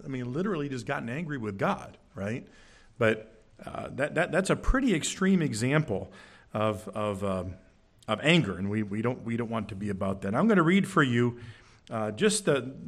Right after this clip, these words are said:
the verses five through eleven, as we kind of remember where we're at in the book of Colossians, and we're gonna be talking about, again, just the middle portion of this today.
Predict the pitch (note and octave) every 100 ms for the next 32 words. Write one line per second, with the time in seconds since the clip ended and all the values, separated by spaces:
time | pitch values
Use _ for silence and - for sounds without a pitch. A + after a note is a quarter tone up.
0 | - - A#2+ A#2 G#3 G3 C3+ - F3 G3+
1 | G3 - D#3+ C#3 B2+ D3+ E3+ E3 - _
2 | _ _ _ _ _ _ - B2+ A#2+ A#2+
3 | D3 F3 C3+ B2 A#2+ D3+ D#3+ D3+ C3+ -
4 | - B2 D3+ D3 C#3 B2+ C#3+ D3+ B2+ A#2
5 | A2+ D3+ B2+ G2+ A#2 B2+ D#3 E3 E3+ D3+
6 | A2+ G#2+ A2 G#2 G#2+ - D3+ D3 C3+ A#2
7 | B2 A#2+ - - - A2+ A2 B2+ A2+ A2
8 | G#2 A#2+ E3+ C#3 - D3+ C#3+ C3 A#2+ B2+
9 | - A#2 A#2 B2+